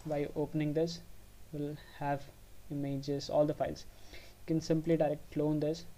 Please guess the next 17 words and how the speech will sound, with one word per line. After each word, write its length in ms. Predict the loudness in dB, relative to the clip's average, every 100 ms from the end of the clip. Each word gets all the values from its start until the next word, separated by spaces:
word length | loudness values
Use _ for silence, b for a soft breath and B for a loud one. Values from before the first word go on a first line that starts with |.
| -14 -16 -16 -18 -16 -16 -16 -16 -16 -16 -16 -16 -18 -16
It 140 | -6
will 80 | -4
be 60 | -2
very 220 | -2 -2
simple, 500 | -4 -4 -2 -2 -2 -6 -14 -18 -18 -12
and 240 | -8 -8 -8 -12
you 60 | -10 -4
can 160 | -4 -4 -4
te-, 180 | -4 -4 -14 -8
check 260 | -4 -4
this. 240 | -4 -6 -8 B B B B -4
One 240 | 2 4
more 160 | 4 4
thing, 300 | 4 2 -4 -14 -18 -18 -16 -14 -14 B B B -12 -12 -12 -14 -14 -8 -2
I 220 | 0 2
N 220 | 2 0 0
T 300 | 2 2